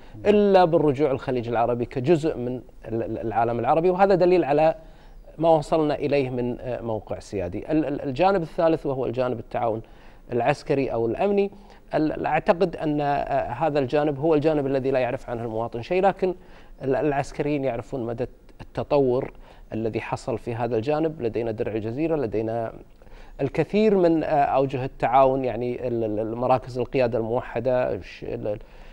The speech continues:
Speaker 2: الشبك الراداري، آه، أو الربط الراداري، هناك أيضًا، آه، توحيد المفاهيم العسكرية، توحيد كتب التعليم العسكري، هناك، هناك والتمارين المشتركة التي ترفع الجاهزية القتالية لقوات درع الجزيرة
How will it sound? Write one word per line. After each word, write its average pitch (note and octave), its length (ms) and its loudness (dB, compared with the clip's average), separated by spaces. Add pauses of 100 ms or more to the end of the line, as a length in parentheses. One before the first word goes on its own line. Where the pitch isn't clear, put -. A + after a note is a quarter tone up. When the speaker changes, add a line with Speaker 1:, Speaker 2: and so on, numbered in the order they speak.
(140)
Speaker 2:
الشبك - 400 -4
الراداري، B2 760 2
آه، A2 560 -2
أو A2+ 340 -2
الربط A#2 340 -2
الراداري، A#2+ 580 0
هناك A2+ 280 -8
أيضًا، A#2+ 540 -4
آه، A#2 160 -6
توحيد C3+ 540 -2
المفاهيم B2+ 500 -4
العسكرية، A#2+ 480 -4
توحيد A#2 420 -6
كتب B2+ 320 -12
التعليم A#2+ 360 -4
العسكري، A#2+ 420 -6
هناك، B2+ 200 -4 (420)
هناك G#3+ 240 2
والتمارين D3 540 2
المشتركة F3+ 600 0
التي C#3+ 420 -4
ترفع C3+ 320 -6
الجاهزية C3 400 -2
القتالية B2 500 -4
لقوات B2+ 380 -4
درع A#2+ 180 -4
الجزيرة B2 420 -2